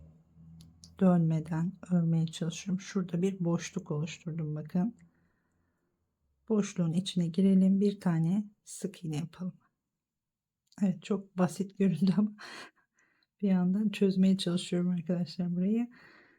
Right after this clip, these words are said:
Ee, şimdi dört tane zincir çekiyoruz. Dört zincir. Boşluğun içine bir tane trabzan yapıyoruz.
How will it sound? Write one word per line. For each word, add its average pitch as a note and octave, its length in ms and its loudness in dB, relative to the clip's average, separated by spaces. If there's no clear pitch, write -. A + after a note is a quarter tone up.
Ee, F#3 300 6
şimdi G#3+ 300 -2
dört A#3 320 6
tane G3 320 4
zincir F3+ 320 4
çekiyoruz. F3+ 1080 0
Dört F3+ 280 -2
zincir. F#3 680 -2
Boşluğun F3 600 2
içine G#3 600 6
bir G#3 260 4
tane F#3 380 4
trabzan E3+ 520 -4
yapıyoruz. E3 720 -8